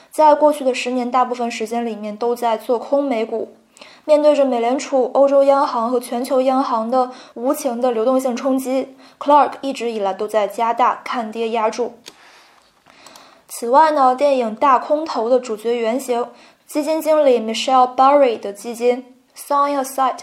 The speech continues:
Management 也是在二零二一年第二季度退出了对特斯拉、谷歌母公司 Alphabet、木头姐的A R K Innovation 基金，以及最大的美国国债交易所交易基金E T F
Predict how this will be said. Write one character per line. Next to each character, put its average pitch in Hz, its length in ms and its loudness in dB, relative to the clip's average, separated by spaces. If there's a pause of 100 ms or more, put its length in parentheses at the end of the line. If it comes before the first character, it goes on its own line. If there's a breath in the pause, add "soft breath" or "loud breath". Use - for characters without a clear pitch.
Management 254 640 -6 (380 loud breath)
也 247 140 0
是 302 160 -2
在 330 200 6
二 311 180 4
零 277 180 4
二 277 120 4
一 285 40 4
年 247 220 -2
第 262 100 2
二 262 180 4
季 247 140 -10
度 233 140 -8
退 233 260 -8
出 240 220 -8
了 240 100 0
对 226 140 -6
特 247 180 -6
斯 254 160 -8
拉、 262 280 2 (300 loud breath)
谷 226 160 -8
歌 302 220 6
母 269 100 2
公 254 200 2
司 262 200 -2
Alphabet、 254 680 -2 (500 soft breath)
木 339 120 -4
头 302 200 4
姐 247 160 -2
的 226 140 -2
A 269 180 4
R 262 160 4
K 262 200 -6
Innovation 247 600 -4
基 226 180 -10
金， 240 360 -6 (320 loud breath)
以 220 100 -8
及 226 200 -10
最 294 220 0
大 285 260 4
的 233 160 -4
美 240 220 -4
国 254 160 4
国 240 220 0
债 277 220 2
交 254 180 -2
易 254 120 0
所 220 360 -6
交 240 200 -2
易 247 100 -2
基 226 180 -8
金 233 220 -10
E 247 60 -8
T 240 200 -12
F - 400 -8